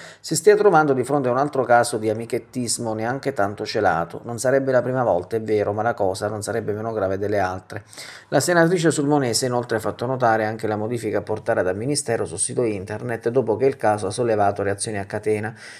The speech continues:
Il sito web istituzionale del Ministero ha cambiato la denominazione dell'incarico da detto stampa a responsabile per le relazioni istituzionali e le comunicazioni esterne, una cosa alquanto insolita su cui pare opportuno fare chiarezza.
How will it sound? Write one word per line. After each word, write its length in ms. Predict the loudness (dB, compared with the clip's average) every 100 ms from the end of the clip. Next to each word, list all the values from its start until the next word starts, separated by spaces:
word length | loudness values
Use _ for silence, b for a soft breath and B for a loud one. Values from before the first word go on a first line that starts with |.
| B
Il 100 | -2
sito 280 | 0 2 4
web 200 | 4 2
istituzionale 720 | -2 -2 -4 -4 -4 -2 -2
del 120 | -2
Ministero 600 | -4 -4 4 6 6 4 B B
ha 120 | 4
cambiato 440 | 4 6 6 6
la 120 | 6
denominazione 720 | 6 4 2 0 -2 0 0
dell'incarico 720 | 0 0 -2 -4 -4 -2 -2 -2
da 120 | -2
detto 340 | -4 -8 -6
stampa 420 | -4 0 2 2 0
a 40 |
responsabile 760 | 0 -4 -4 2 2 2 0 0
per 100 | 0
le 140 | 0
relazioni 440 | 0 -2 -4 -4
istituzionali 720 | -6 -6 -6 -4 -2 0 0 2
e 40 |
le 100 | 0
comunicazioni 600 | -2 -6 -4 -4 -4 -4
esterne, 560 | -4 -2 -2 -4 -6 -10 B B B
una 220 | 2 4
cosa 260 | 4 4 2
alquanto 400 | 2 0 2 2
insolita 560 | 2 0 0 0 -2
su 200 | -4 -6
cui 200 | -2 0
pare 180 | 0 0
opportuno 540 | -2 -2 -4 -2 -4 -2
fare 220 | -4 -2
chiarezza. 580 | -2 -2 -4 -6 -8